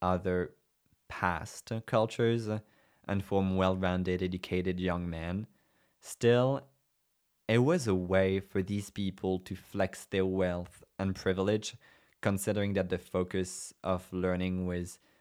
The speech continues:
not on regional culture and explore the world, or, I mean, Europe for that matter, but it was really focused on antiquity and the Renaissance.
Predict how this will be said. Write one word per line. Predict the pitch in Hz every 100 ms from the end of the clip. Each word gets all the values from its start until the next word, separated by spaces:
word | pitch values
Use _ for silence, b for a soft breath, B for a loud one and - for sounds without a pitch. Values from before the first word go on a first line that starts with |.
| b b _ _
not | 95 95 95
on | 92 92
regional | 92 92 110 117
culture | - 123 120 120 120
and | 120 90
explore | 90 - - 95 92 90 87 b b _
the | -
world, | 85 95 95 98 98 92 -
or, | 87 85 78 - -
I |
mean, | 95 82 95 - -
Europe | 101 104 107 107
for | -
that | 107 101
matter, | 107 101 107 b b b b -
but | 101
it | 104 107
was | 117 113
really | 127 139
focused | - 101 98 95 - -
on | 90 90
antiquity | - 92 - 92 95 92 92 90 b b _
and | 101 98
the | 92
Renaissance. | 92 85 - 82 - - -